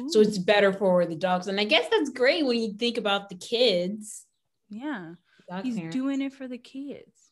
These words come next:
Speaker 2: Um, okay. Oh, The Sword and the Stone.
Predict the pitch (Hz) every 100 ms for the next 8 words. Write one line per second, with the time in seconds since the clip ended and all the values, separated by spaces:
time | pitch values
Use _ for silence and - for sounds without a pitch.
0 | _ _ _ _ _ _ _ _ _ _
1 | _ - 214 214 214 214 208 208 208 _
2 | _ _ _ _ _ _ _ _ _ _
3 | _ _ - 196 190 - 233 226 220 -
4 | 240 240 233 208 190 - 180 170 143